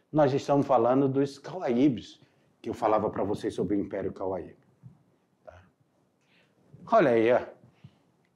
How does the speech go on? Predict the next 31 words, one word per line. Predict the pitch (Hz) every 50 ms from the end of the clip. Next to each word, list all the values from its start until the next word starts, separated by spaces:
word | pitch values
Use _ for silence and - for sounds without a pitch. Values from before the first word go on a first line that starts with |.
| _ _ _ -
Essas | - 208 - 240 208
daqui | 208 190 - 214 233 247 311 277
o | 190 160
professor | 135 - 190 185 185 190 190
Lodimar | 185 180 156 139 165 185 185 180
colocou | 190 175 170 - - 170
como | - 190 190 185 185
mamão | 175 160 165 190 214 -
com | - 139
açúcar | 247 - - 170 156 156 143
nessas | 135 131 127 - 135 117
atividades. | 120 113 - 127 110 113 117 135 139 143 120 113 101
O | - - - - _ _ _
professor | _ - - 180 175
Lodimar | 160 156 147 135 131 135 147 147
é |
muito | 147 151 139 - 131
bonzinho | 127 123 127 120 101 127 117 101
com | - 120 107
vocês, | 104 110 101 - - 107 104 101 92 -
pelo | - - 156 165 151 135
amor | 120 113 110 110 104 101
de | 107 107
Deus. | 87 85 95 92 92 92 87 - _ _ _ _ _ _ _ _ _ _ _ _ _ _ _ _ _ _ _ _ _ _ _ _ -
A | 185 214
nação | 220 214 208 220 220 190
que | 208
mais | 202 214 214 233 226 226
ferozmente | - - 196 190 180 165 160 170 180 185 185 160 175
vai | 165 175 175 170
reagir | 156 165 160 151 135 113 113 127 151 165 160 147 160 - -